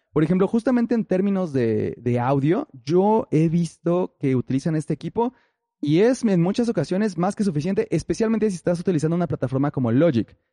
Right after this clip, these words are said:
La gran ventaja de Logic es que, eh, al ser, pues, justamente por parte de, del desarrollo de Apple, pues tiene un muy buen rendimiento de sus equipos.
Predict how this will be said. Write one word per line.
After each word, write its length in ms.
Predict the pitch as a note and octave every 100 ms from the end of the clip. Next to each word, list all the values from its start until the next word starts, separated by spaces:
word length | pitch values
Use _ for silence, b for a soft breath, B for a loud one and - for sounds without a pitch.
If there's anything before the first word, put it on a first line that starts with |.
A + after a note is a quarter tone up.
| _ _
La 140 | C#3
gran 180 | D#3+ A#3+
ventaja 440 | C#4 B3+ A#3 A#3
de 140 | G#3+ F#3
Logic 460 | G#3 D#3 E3+ - -
es 360 | C#3 D#3+ -
que, 400 | - E3 F3+ G3
eh, 400 | - A#2+ A2+ A2 A2+
al 160 | B2+
ser, 240 | - D3+ - _
pues, 160 | - A#2+
justamente 640 | C#3+ - D#3 C#3+ C#3 D3+
por 360 | - _ C3+ -
parte 600 | - C3 - D3 D3 C#3
de, 340 | A2+ A2 D#2
del 300 | A2 A2+ A2+
desarrollo 440 | A#2 B2+ B2 C#3 C#3
de 120 | C#3+
Apple, 300 | C3 C#3+ D#3+ _ _ _ -
pues 120 | E3
tiene 300 | A3 D4 - _ _ _ _
un 260 | F#3 A#3 A3
muy 180 | A3 A3+
buen 200 | F3+ F#3+
rendimiento 460 | F3+ C#3 B2 A#2+
de 60 | B2
sus 160 | A#2+
equipos. 420 | E3 A#3+ A2+ -